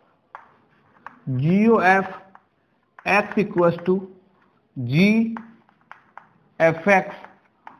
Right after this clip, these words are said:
for all x belongs to A, ठीक है। ये तुम्हारा definition है composition of function का कि let f A to B and g B to C, ठीक है,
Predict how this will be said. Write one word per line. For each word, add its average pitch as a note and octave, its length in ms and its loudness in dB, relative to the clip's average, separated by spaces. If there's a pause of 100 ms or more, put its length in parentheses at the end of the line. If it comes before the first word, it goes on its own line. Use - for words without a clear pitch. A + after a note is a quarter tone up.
(140)
for D3+ 240 2 (200)
all G3+ 320 4
x F3 280 4 (920)
belongs C#3+ 640 0
to A#3 60 0 (880)
A, B2 80 -10 (720)
ठीक A3+ 220 2
है। - 260 -4 (500)
ये B3+ 280 6
तुम्हारा G#3 300 0
definition E3+ 560 -2
है E3+ 80 -6
composition D3+ 540 -4
of G3+ 160 -6
function B2+ 400 -6
का - 80 -12 (560)
कि F#3+ 140 2
let A3+ 200 8 (420)
f A3 180 0 (180)
A F#3+ 160 4 (100)
to A3+ 120 2 (100)
B F#3 80 0 (480)
and F#3+ 240 -2 (100)
g F#3+ 160 0 (180)
B F#3 80 0 (180)
to A3+ 120 2 (120)
C, F#3 120 -2 (800)
ठीक A3 200 0
है, C#3+ 80 2